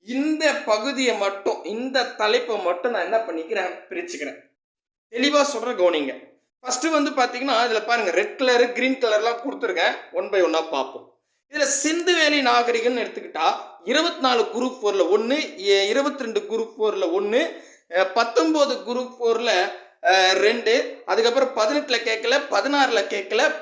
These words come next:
பதினாலு குரூப் ஃபோர்ல ஒண்ணு கேட்டிருக்காங்க. கண்டினியூவா இல்ல, இருந்தாலும், அஹ், சிந்துவெளி நாகரிகத்திலிருந்து அடிக்கடி ஒண்ணு அல்லது ரெண்டு கேள்வி கேட்கறாங்க.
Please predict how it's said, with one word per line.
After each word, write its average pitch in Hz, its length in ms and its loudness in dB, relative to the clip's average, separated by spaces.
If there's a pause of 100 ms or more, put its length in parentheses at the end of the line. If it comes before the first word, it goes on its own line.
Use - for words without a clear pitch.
(220)
பதினாலு 285 680 0
குரூப் 240 340 -10
ஃபோர்ல 196 380 0 (300)
ஒண்ணு 185 240 -4
கேட்டிருக்காங்க. 180 680 -2 (520)
கண்டினியூவா 302 840 -2
இல்ல, 262 480 -2
இருந்தாலும், 277 680 -4 (340)
அஹ், 254 280 2
சிந்துவெளி 285 360 0
நாகரிகத்திலிருந்து 220 680 -4
அடிக்கடி 214 420 0
ஒண்ணு 220 320 -2
அல்லது 190 200 -2
ரெண்டு 165 220 -10
கேள்வி 170 300 -4
கேட்கறாங்க. 139 600 -8